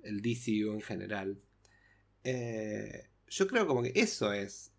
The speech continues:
D C, Y D C tiene que aprovechar lo que Marvel no puede ser. Hacerme películas de superhéroes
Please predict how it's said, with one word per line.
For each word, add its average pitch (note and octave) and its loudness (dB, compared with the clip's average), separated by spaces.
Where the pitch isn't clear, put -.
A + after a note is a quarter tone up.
D A2+ -2
C, G#2+ -2
Y C3+ 0
D C#3+ 2
C G#3+ 0
tiene F#3 4
que B2+ 4
aprovechar A#2 2
lo A2+ 2
que A#2 -2
Marvel C3 6
no B2+ 4
puede A2 4
ser. D3+ 0
Hacerme D3+ 4
películas B2+ 2
de A#2 -4
superhéroes B2 2